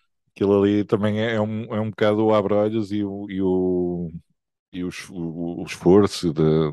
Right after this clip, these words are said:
de, e a, e a, e a capacitação ou, ou o, o chegares à realização de que alguém mais velho do que tu, afinal, tem mais capacidades do que tu e, e por aí fora.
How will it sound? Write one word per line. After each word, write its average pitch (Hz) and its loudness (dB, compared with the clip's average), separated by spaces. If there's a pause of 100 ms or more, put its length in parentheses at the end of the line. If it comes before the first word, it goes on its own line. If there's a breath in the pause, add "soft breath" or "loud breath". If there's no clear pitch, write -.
de, 82 -8
e 80 0
a, 76 -4
e 73 -6
a, 73 -6 (380)
e 73 -4 (540)
a - -16
capacitação - -4
ou, 76 0
ou 80 4 (760)
o, - -8
o - -16
chegares 87 2
à 90 6
realização 92 2 (500 soft breath)
de - -18
que 92 2
alguém 90 0
mais 90 -2
velho 87 -2
do 87 -10
que - -20
tu, 92 -6 (420)
afinal, 90 -2
tem 92 -2
mais 90 -4
capacidades 85 -4
do 85 -6
que - -20
tu 90 -2
e, 76 -6 (580)
e - -10
por - -2
aí 67 2
fora. 67 -2